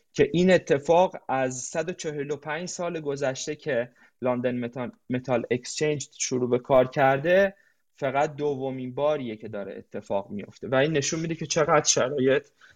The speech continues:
در واقع پیچیده و، اه، پیچیده شده، حالا به اصطلاح عامیانه قاراشمی شده. اه، میگه که دو تا دلیل پشت این، اه،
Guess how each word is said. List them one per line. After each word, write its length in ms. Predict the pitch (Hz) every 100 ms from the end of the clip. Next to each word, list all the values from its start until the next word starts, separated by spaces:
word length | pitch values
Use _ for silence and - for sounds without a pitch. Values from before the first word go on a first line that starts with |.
| -
در 200 | 117 117
واقع 360 | 113 110 123 127
پیچیده 640 | - 127 - 110 120 123
و، 480 | 143 147 160 160 156 156 _ _ _ _ _ _ _ _ _ -
اه، 380 | 120 117 113 113 - _ _ _ _ _ _ _
پیچیده 380 | 120 117 143 131
شده، 300 | - 110 104
حالا 400 | 113 113 104 - -
به 140 | 117
اصطلاح 640 | - - 127 120 127 147 139 208 226 202 - _ 113 -
عامیانه 460 | 113 113 113 113 123
قاراشمی 600 | 123 113 104 - 127 120
شده. 420 | - - - 127 _ _ - _ _ 127
اه، 120 | 135
میگه 340 | 127 156 175
که 160 | 196 233
دو 160 | 220
تا 180 | 247 247
دلیل 600 | 190 170 156 202 214 196 -
پشت 300 | - 196 -
این، 540 | 214 - 180 185 185 175 -
اه، 400 | 127 123 120